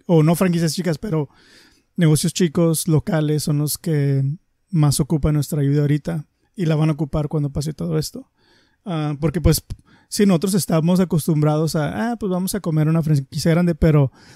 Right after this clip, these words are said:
hay ve-, hay veces que se nos antoja más ir a, que una cenaduría o que ir a un sushi local o algo así, pues, y, y, y ellos son los que ahorita están batallando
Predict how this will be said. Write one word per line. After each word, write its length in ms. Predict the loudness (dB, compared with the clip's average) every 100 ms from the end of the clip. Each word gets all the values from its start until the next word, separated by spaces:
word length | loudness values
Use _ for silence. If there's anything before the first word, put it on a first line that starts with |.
| _
hay 120 | 2 4
ve-, 180 | 4
hay 180 | 4 4
veces 300 | 4 2 -2
que 100 | 0
se 100 | 2
nos 140 | 4 4
antoja 300 | 2 2 2
más 260 | 2 2
ir 140 | 2 2
a, 280 | 2 0 -6 -18 -20 -2
que 120 | 2
una 140 | 2
cenaduría 920 | 2 2 2 4 4 4 2 2 0
o 160 | -4 -6
que 300 | -8 -8 -4
ir 180 | -4 -2
a 360 | -2 -2 -2 -4
un 560 | -4 -2 -2 -4 -6 -10 -16 -16 -20 -20 _ _ -20 -14 -2
sushi 340 | 0 0 0
local 560 | -4 -4 -4 -4 -2 -2
o 60 |
algo 140 | -4 -4
así, 180 | -4
pues, 280 | -6 -6 -4
y, 260 | -4 -4 -4
y, 600 | -4 -2 -2 -2 -2 -6 -6
y 180 | 2
ellos 180 | 4 4
son 120 | 2
los 120 | 0 2
que 80 | 2
ahorita 220 | 2 -2
están 500 | -2 -2 -4 -6 -10
batallando 560 | -10 -2 0 2 0